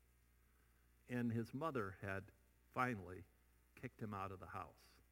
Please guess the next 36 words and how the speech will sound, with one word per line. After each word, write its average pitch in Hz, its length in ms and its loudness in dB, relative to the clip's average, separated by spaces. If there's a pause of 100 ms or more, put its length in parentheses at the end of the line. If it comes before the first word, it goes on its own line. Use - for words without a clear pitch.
(1600)
Think 180 180 -2
about 95 300 -4
that. 78 260 -14 (580)
An 117 160 -2
eighty-five-year-old 127 800 0
woman 92 380 -2 (840)
who 123 80 -2
is 117 80 -4
confronted 143 600 0
with 110 140 0 (160)
the 101 300 0 (120)
choice 110 400 0
of, 95 180 -8
"Do 107 120 -2
I 95 240 -2
help 117 160 0 (140)
to 95 100 -8 (160)
care 127 160 2
for 120 140 -8
my 95 160 -6 (120)
son, 151 300 -2 (600)
or 104 180 0
is 101 140 -2
he 107 160 -4 (100)
so 135 100 0
much 110 400 -2 (100)
out 107 120 0
of 104 80 -8
control 110 380 -4
that 98 160 0
I," 110 180 0 (560)
she, 208 460 -2
what 123 120 2 (120)
she 214 160 0
had 170 240 4
to 135 100 0